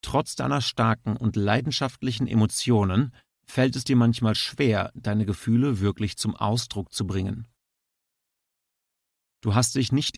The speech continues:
immer mit deiner eigenen Sexualität wohlgefühlt. Mit der Zeit hast du aber gelernt, dich selbst und andere auf deine eigene Art zu lieben.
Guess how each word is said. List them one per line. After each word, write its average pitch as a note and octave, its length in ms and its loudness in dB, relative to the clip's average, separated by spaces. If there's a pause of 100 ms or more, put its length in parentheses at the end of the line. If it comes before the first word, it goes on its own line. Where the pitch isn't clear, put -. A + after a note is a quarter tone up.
immer G#2 300 2
mit F#2+ 180 -2
deiner G#2 300 2
eigenen B2 420 2
Sexualität G#2 1000 0
wohlgefühlt. A#2 800 -4 (720)
Mit G#2+ 140 0
der G2+ 80 0
Zeit G#2 340 0
hast G#2 180 -2
du - 80 -4
aber G2 200 0
gelernt, G#2 560 0 (180)
dich G#2 140 -2
selbst - 420 -2
und C3+ 180 -4
andere G2+ 520 2
auf - 160 -8
deine G2 320 -2
eigene G2+ 420 2
Art G2 260 -4
zu - 280 -6
lieben. G#2 440 -4